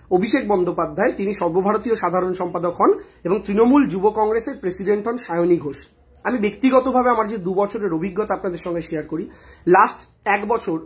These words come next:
আহ, এক বছর কয়েক মাস সায়নী ঘোষ প্রেসিডেন্ট হওয়ার পর আমার সঙ্গে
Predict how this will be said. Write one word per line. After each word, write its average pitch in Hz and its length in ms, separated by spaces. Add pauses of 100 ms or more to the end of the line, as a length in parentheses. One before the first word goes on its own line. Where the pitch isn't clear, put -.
(100)
আহ, 156 300
এক 175 120
বছর 190 240
কয়েক 180 260
মাস 151 160
সায়নী 175 380
ঘোষ 196 200
প্রেসিডেন্ট 185 440
হওয়ার 175 200
পর 160 260 (800)
আমার 240 240
সঙ্গে 294 500